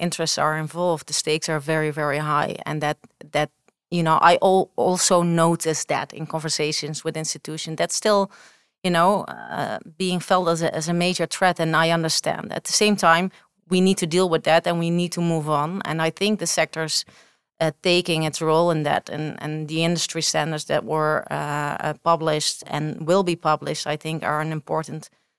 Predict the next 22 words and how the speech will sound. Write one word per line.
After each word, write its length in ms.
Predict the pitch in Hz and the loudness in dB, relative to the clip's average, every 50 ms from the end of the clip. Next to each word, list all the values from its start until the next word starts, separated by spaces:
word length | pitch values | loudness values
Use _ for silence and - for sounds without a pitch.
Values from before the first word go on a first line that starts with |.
| _ _ - | _ _ -12
starting 420 | - - 196 190 185 185 185 175 165 | -4 2 4 6 6 6 4 2 -2
point. 400 | - - 170 160 165 170 156 151 | 0 0 0 0 0 0 -2 -2
We 280 | 160 175 175 170 165 | 0 0 2 2 2
will, 240 | 165 160 165 160 - - | 2 2 2 2 0 -2
we 220 | - 175 196 214 | -6 -2 0 2
will 200 | 190 185 175 170 | 4 6 6 4
be 320 | 160 160 175 170 170 165 147 | 4 2 0 0 0 0 0
consulting 560 | - 170 165 143 160 156 160 - 165 156 151 | 0 0 0 2 2 0 0 0 -2 -2 0
our 220 | 135 147 156 160 | 2 2 2 2
new 420 | 160 165 175 175 175 165 165 156 - _ _ _ _ _ _ - | 2 2 0 0 0 0 0 -2 -6 _ _ _ _ _ _ -2
Leidraad 600 | 147 151 156 151 160 160 165 151 156 156 - - - | 2 4 4 4 4 2 2 0 0 0 -2 -6 -12
Q 200 | - 170 170 165 | -6 -2 -2 0
and 140 | 160 156 | 0 0
A 180 | 156 151 147 156 | 0 -2 -2 -2
good 180 | 147 165 156 - | -4 -6 -6 -4
practice, 680 | - 165 156 151 - - - 139 147 151 - - - - | 0 0 0 0 0 -4 -6 -4 -2 -2 -2 -2 -2 -4
uh, 120 | 156 156 | -6 -6
where 200 | 147 143 156 156 | -2 0 0 0
we 120 | 156 165 165 | 2 2 2
also 340 | 165 165 165 - 165 160 160 - - - _ _ _ _ _ | 2 2 2 0 0 -2 -2 -4 -14 -20 _ _ _ _ _
try 280 | - - 175 180 185 190 | 2 6 8 10 10 8
to 280 | 185 - 180 175 175 | 6 4 0 0 0